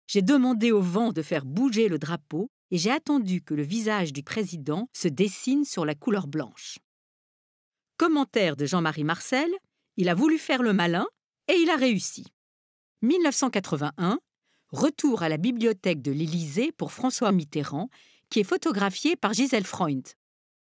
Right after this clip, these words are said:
Mitterrand ne se contente pas de s'appuyer sur des livres. Il les lit, nous dit-il. En l'occurrence,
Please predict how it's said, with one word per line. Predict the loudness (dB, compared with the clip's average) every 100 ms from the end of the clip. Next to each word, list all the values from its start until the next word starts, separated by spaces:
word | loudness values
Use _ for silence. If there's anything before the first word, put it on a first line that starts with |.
| _
Mitterrand | 0 2 0 0 0
ne | 0
se | 0
contente | -2 -2 0 0 0
pas | 0 0
de | 0
s'appuyer | 0 -2 -2 0 0
sur | 0
des | 0 0
livres. | -2 -6 -10 _ _ _ _ _
Il | 0 2 2
les | 2
lit, | 2 2 2 _ -4
nous | -4
dit-il. | -4 -10 -10 -10 -12 _ _ _ _
En | 2
l'occurrence, | 2 2 -4 -2 -2 -2